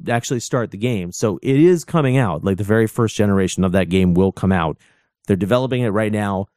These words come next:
Uh, the reason I'm bringing it up is because E three is coming up, and they, um,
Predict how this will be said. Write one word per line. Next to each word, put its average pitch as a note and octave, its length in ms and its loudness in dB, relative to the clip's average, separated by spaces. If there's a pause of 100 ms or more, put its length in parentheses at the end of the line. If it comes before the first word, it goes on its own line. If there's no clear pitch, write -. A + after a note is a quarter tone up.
(380)
Uh, G2 260 0
the F#2 140 -4
reason C#3 260 2
I'm B2+ 100 0
bringing A#2+ 280 2
it A2+ 100 2
up A2 180 0
is G#2+ 140 0
because G2+ 580 0
E D3+ 200 2
three A#2+ 680 2
is - 160 -4
coming C#3 320 2
up, C3+ 340 0
and A2 420 2
they, A#2 500 2 (100)
um, A2+ 640 -2